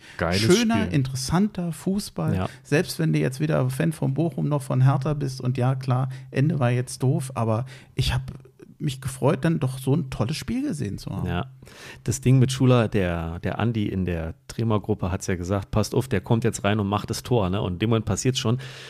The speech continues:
Speaker 3: Das ist aber auch so ein klassisches Ding, ne? Der Nummer eins Stürmer fehlt, die anderen beiden kämpfen um den Platz, so. Und den Gröning, ich find ihn eigentlich ganz gut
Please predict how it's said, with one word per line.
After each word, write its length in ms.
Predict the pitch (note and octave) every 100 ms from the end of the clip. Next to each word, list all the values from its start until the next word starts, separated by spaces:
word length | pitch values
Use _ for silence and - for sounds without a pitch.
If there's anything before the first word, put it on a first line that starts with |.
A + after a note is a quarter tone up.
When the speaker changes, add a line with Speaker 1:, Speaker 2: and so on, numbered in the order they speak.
| - -
Speaker 3:
Das 160 | B2 C#3+
ist 100 | C#3
aber 140 | C#3
auch 40 | C3
so 100 | B2
ein 60 |
klassisches 480 | - B2 C3+ C3 B2+
Ding, 200 | B2+ A2+
ne? 200 | G2 A#2+ - - -
Der 100 | G#2+
Nummer 220 | A2 G2+
eins 220 | A#2+ C3
Stürmer 300 | C3 A#2+ A2
fehlt, 440 | - A#2+ F3+ - -
die 100 | -
anderen 260 | A#2 B2+
beiden 240 | A2+ A#2 B2+
kämpfen 300 | C3 C#3+ -
um 40 |
den 120 | A#2
Platz, 300 | A#2 C3+ C3
so. 160 | A2+ G2+
Und 180 | F#2+ F#2
den 140 | G2+
Gröning, 460 | - A2 D3 D3+ G3
ich 140 | -
find 140 | - C3+
ihn 80 |
eigentlich 220 | - C3 C3
ganz 160 | G#2
gut 260 | - -